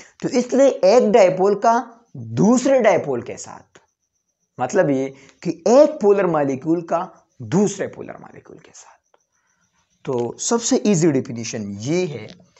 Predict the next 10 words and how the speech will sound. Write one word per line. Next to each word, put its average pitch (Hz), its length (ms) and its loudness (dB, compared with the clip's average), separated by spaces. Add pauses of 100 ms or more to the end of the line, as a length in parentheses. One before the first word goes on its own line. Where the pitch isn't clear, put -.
(560)
मैं 151 180 -2
लिखूँगा 120 580 -8 (460)
the 127 220 -10 (160)
force 240 360 2 (100)
of 143 140 2 (100)
attraction, 131 640 -12 (840)
the 123 280 -10 (180)
force 196 440 -2 (1700)
of 127 180 -4 (140)
attraction, 165 720 -10